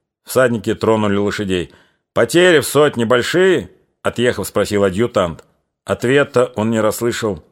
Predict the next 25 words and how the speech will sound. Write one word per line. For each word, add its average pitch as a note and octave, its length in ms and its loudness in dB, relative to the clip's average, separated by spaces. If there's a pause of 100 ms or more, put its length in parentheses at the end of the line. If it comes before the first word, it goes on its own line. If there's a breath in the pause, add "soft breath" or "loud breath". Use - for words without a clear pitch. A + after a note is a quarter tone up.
переспросил. A2 720 -2 (360)
"Как?" D#3 480 2 (640)
Но B2 140 -2
Григорий A2+ 460 2
пошёл, A#2 800 -2
не G2 120 -4
отвечая. F2+ 680 -4 (760)
Всю F3 220 -2
ночь D3+ 240 2
через G#2 380 -4
хутор B2 440 -2 (420 soft breath)
тянулись A#2 460 0
какие-то A2+ 540 -2
обозы. E2+ 720 -2 (340)
Возле A#2+ 280 0
двора, B2+ 320 4
где F#2+ 160 -2
ночевал G2+ 380 0
с - 60 -8
казаками F#2 500 -2
Григорий, G2+ 540 0 (260 loud breath)
долго C3 380 2
стояла A2+ 400 2
батарея. G#2 680 0 (380)
Сквозь - 540 -4